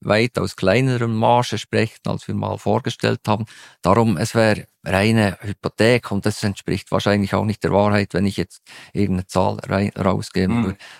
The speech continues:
Speaker 1: Da brauchen wir einfach Erfahrung, da müssen wir jetzt die erste Serie produzieren, Erfahrungen sammeln. Bis jetzt haben wir Prototypen produziert. Wir, und das wird,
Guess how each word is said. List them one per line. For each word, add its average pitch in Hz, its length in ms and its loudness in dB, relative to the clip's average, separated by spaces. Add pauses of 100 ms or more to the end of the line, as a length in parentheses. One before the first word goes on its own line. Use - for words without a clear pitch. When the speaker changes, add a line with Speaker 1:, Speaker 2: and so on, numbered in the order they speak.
Speaker 1:
Da 113 100 0
brauchen 139 280 2
wir 147 120 4
einfach 151 260 0
Erfahrung, 156 520 2
da 120 80 2
müssen 123 320 -2
wir 127 80 0
jetzt - 220 -4
die 120 60 -2
erste 131 280 -2
Serie 127 340 -2
produzieren, 143 840 -2 (520)
Erfahrungen 135 680 2
sammeln. 127 760 0 (1000)
Bis - 180 -4
jetzt - 240 0
haben 95 160 4
wir 104 100 4
Prototypen 135 800 0
produziert. - 680 0
Wir, - 160 -2 (500)
und 92 260 -6
das - 220 -2
wird, 87 200 0